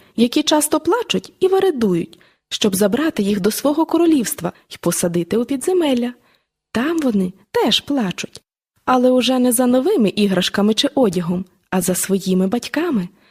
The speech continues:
Але назад вередулька нікого не повертає, адже щодня кожна дитина має наплакати їй кухлик сліз,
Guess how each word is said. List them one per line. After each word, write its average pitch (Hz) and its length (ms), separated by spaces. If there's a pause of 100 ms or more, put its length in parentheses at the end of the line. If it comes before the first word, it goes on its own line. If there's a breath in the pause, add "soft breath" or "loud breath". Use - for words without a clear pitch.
(360 soft breath)
Але 214 240
назад 226 500
вередулька 233 640 (420 soft breath)
нікого 170 560
не 214 120
повертає, 240 680 (260 soft breath)
адже 185 280
щодня 214 640 (180)
кожна 196 440
дитина 214 540 (300)
має 262 300
наплакати 262 640
їй 190 180
кухлик 277 560
сліз, 277 440